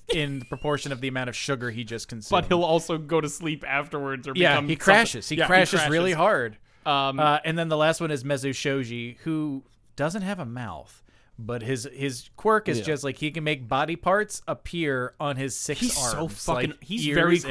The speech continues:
Speaker 2: cool
Speaker 1: eyes
Speaker 2: looking.
Speaker 1: and shit.
Speaker 3: Yeah.
Speaker 1: He is. It's, like, character design wise, really
Speaker 2: Yeah.
Speaker 1: cool. And it's one of those, uh,
Speaker 2: Also,
Speaker 1: abilities,
Speaker 2: Jiro,
Speaker 1: like,
Speaker 2: uh, headphone jack.
Speaker 3: Yeah.
Speaker 1: Oh,
Speaker 3: Jiro.
Speaker 1: yeah,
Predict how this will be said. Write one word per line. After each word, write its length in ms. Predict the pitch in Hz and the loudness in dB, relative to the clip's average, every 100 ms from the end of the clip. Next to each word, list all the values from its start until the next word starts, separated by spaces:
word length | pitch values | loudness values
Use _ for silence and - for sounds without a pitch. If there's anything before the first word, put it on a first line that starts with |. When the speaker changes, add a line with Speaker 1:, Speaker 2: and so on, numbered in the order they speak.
| 151 | -2
Speaker 2:
cool 100 | 143 | 2
Speaker 1:
eyes 380 | 123 131 147 | 2 2 -2
Speaker 2:
looking. 60 | 135 151 | -6 -10
Speaker 1:
and 60 | |
shit. 300 | - 147 165 - | -6 -6 -6 -10
Speaker 3:
Yeah. 120 | 107 92 | -16 -6
Speaker 1:
He 120 | 202 247 | 0 0
is. 160 | 226 - | 0 0
It's, 220 | 190 - | -2 2
like, 260 | 180 170 | 0 0
character 380 | - 170 214 254 | 0 2 2 0
design 320 | 254 240 269 277 | -2 0 0 2
wise, 260 | 294 302 - - | 0 -2 -8 -14
really 320 | 120 151 147 | -4 -2 0
Speaker 2:
Yeah. 60 | 135 | -2
Speaker 1:
cool. 400 | 147 139 104 98 - | -4 -4 -4 -6 -4
And 160 | 175 | -4
it's 220 | 175 151 | -4 -6
one 140 | 180 208 | 0 0
of 60 | |
those, 220 | 185 175 - | 2 -2 -4
uh, 220 | 165 151 143 | 0 2 8
Speaker 2:
Also, 220 | 240 330 | 8 6
Speaker 1:
abilities, 160 | 214 202 | 2 2
Speaker 2:
Jiro, 160 | 254 202 | 4 4
Speaker 1:
like, 220 | 147 143 - _ _ - | 4 0 -10 _ _ -4
Speaker 2:
uh, 280 | 165 156 147 | 0 2 2
headphone 420 | 190 175 185 151 | 0 0 0 0
jack. 360 | 139 113 - - - - | -2 -2 -8 -20 -20 -14
Speaker 3:
Yeah. 260 | 120 110 - - 269 | -10 -10 -14 -2 6
Speaker 1:
Oh, 100 | 311 | 8
Speaker 3:
Jiro. 140 | 156 | 8
Speaker 1:
yeah, 260 | 113 302 | 6 6